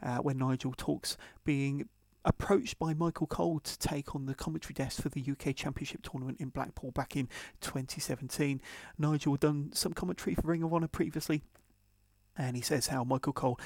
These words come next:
had been, uh, looking his way for a while before finally approaching him to do the U K tournament in Blackpool.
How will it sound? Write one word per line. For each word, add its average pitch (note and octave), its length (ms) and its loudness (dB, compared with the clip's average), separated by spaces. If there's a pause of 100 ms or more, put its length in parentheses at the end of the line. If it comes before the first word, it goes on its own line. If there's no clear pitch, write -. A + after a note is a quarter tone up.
(120)
had B2+ 180 0
been, C3 260 4
uh, C3 200 4
looking F#3 400 2
his F#3 280 -2
way E3+ 220 4
for D3+ 160 2
a C3 60 4
while C#3 260 2
before - 300 -2
finally C3 300 2
approaching C#3 360 -2
him B2 80 0
to - 120 -12
do C3 140 4
the A#2+ 120 -4
U B2+ 160 0
K B2 160 -2
tournament B2 420 -4
in A#2 80 -2
Blackpool. C3 560 -4